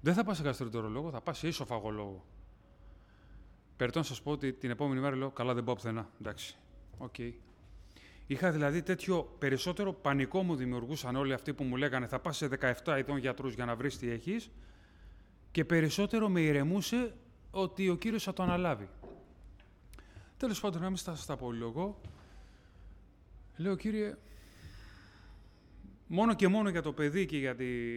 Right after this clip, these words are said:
γυναίκα μου να μην χάνουν τον ύπνο τους το βράδυ επειδή ξέραν ότι θα το πάθω, ε, θα πάω».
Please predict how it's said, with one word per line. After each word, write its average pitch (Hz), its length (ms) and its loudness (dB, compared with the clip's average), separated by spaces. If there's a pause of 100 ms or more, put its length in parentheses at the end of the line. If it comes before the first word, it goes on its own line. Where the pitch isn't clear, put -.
(460)
γυναίκα 147 400 0
μου 143 100 0
να 135 160 0
μην 143 420 0 (1200)
χάνουν 151 280 4
τον 143 140 4
ύπνο 147 180 4
τους - 100 -6
το 147 80 -2
βράδυ 139 240 6
επειδή 135 200 0
ξέραν 143 320 2
ότι 127 80 -2
θα 123 80 -6
το 120 100 -4
πάθω, 160 500 -2 (1300)
ε, 196 380 -6
θα 185 140 0
πάω». 131 280 0